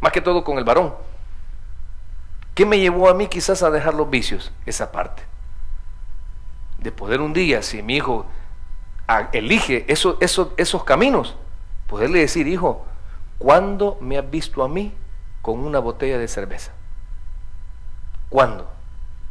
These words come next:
Cuando vivíamos en Alemania, pues ni modo, le dije yo, vea.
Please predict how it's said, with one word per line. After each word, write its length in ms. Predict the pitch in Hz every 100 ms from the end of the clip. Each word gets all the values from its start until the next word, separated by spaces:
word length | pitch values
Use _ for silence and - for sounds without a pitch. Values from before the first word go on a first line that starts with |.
| - - -
Cuando 180 | 110 104
vivíamos 420 | 107 165 180 165
en 120 | 160
Alemania, 500 | 139 127 143 196 196
pues 140 | 147
ni 80 | 127
modo, 340 | 113 127 165 120
le 140 | 98
dije 280 | 90 - 95
yo, 200 | 101 110
vea. 300 | 87 85